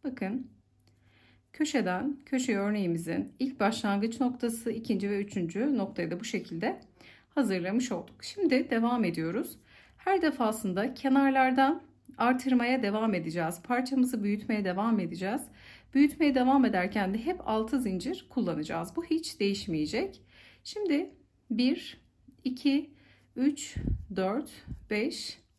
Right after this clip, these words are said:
altı zincir. Örgümüzü ters çeviriyoruz. Doluyoruz. Bir, iki, üç zincir bırakıp dördüncü zincirin içerisine batarak trabzanımızı örüyoruz. Tekrar tığımıza dolayarak bir diğer zincire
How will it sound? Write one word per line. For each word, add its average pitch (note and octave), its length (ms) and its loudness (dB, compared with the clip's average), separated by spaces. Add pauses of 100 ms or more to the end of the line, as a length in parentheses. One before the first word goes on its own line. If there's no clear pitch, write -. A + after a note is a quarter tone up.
(300)
altı E3+ 320 -4
zincir. B3+ 540 4 (500)
Örgümüzü F#3+ 560 0
ters D4+ 500 -6
çeviriyoruz. - 680 -6 (460)
Doluyoruz. A#3+ 720 -2 (540)
Bir, C4+ 220 2
iki, - 340 -6
üç B3 140 -6
zincir A3 440 2
bırakıp E3+ 600 -4
dördüncü F#3 460 0
zincirin A3 440 2
içerisine F#3 540 -4
batarak G3+ 600 -2 (480)
trabzanımızı A3+ 920 0 (420)
örüyoruz. - 600 -6 (200)
Tekrar D4+ 460 2
tığımıza F3+ 440 0
dolayarak C4 600 2
bir C4+ 200 4
diğer C4 280 6
zincire F#3 680 0